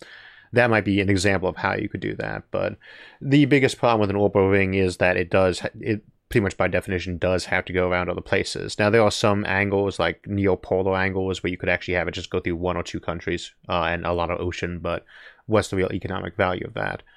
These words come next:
And I say, "Well, if you just wanna have an orbital ring," but you don't actually have to have an orbital ring to take advantage of that level of, of, of space launch. It's nice, it's, it's your most economic version, but we do have that same active support technology available for truncated things like the Lofstrom loop or just a space tower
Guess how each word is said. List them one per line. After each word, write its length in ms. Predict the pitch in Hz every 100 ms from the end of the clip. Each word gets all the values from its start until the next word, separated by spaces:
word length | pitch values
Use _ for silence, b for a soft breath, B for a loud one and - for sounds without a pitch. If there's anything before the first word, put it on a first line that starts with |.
| b b -
And 120 | 98
I 40 |
say, 140 | 90 95
"Well, 260 | 139 131
if 120 | 101 -
you 80 | 92
just 100 | -
wanna 120 | 87
have 80 | 85
an 60 |
orbital 280 | 98 90 82
ring," 400 | 107 120 - 98 - - 107
but 300 | 95 90 110
you 100 | 113
don't 140 | 180
actually 260 | 190 - 120
have 120 | 127
to 60 |
have 140 | 107 104
an 60 |
orbital 400 | 98 101 101 92
ring 180 | 92 92
to 80 | 90
take 180 | - 90
advantage 340 | 87 92 87
of 60 | 95
that 60 |
level 200 | 95 -
of, 120 | - 90
of, 180 | - 85
of 240 | 85 90 85 - -
space 440 | - - 95 -
launch. 320 | 87 92 92 - B B B
It's 220 | - 90
nice, 540 | 107 135 147 - - -
it's, 340 | 90 87 -
it's 180 | 95 -
your 80 | 90
most 220 | 95 90
economic 520 | 113 87 90 117 98
version, 420 | - 92 - 95 95
but 140 | 92
we 80 | 113
do 140 | 190
have 160 | 143 104
that 200 | 92 -
same 240 | - 113
active 300 | 95 92 -
support 300 | - - 95
technology 480 | - 87 92 90 87
available 420 | 87 90 90 87
for 160 | 85 92
truncated 580 | - 123 107 - 104 107
things 320 | 104 104 92
like 180 | 92 87
the 120 | 92
Lofstrom 500 | 92 95 92 - 92
loop 280 | 104 107 104
or 320 | - 95 90
just 200 | 87 92
a 40 | 87
space 320 | - 101 92
tower 440 | - 87 87 85